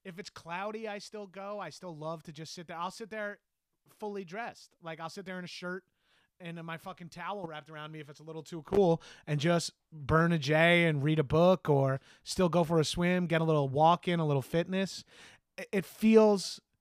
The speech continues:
it feels good. And I, I, I'm a germaphobe. I'm a little, I get a little anxiety being in crowds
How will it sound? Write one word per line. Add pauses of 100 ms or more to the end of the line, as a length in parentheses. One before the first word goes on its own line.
(680)
it
feels
good.
And (260)
I, (100)
I, (120)
I'm
a
germaphobe.
I'm
a
little,
I
get
a
little
anxiety
being
in
crowds